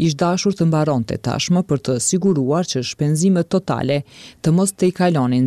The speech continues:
zero pikë shtatë përqind të brutoproduktit vendor, siç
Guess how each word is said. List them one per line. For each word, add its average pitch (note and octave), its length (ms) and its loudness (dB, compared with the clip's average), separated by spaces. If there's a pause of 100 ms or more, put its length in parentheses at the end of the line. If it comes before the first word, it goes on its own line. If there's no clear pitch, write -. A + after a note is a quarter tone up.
zero D3+ 240 0
pikë C#3 240 -4
shtatë D3+ 240 -2
përqind D#3+ 460 -2
të C#3+ 100 2
brutoproduktit D#3 800 -2
vendor, D3 400 2 (160)
siç - 240 -6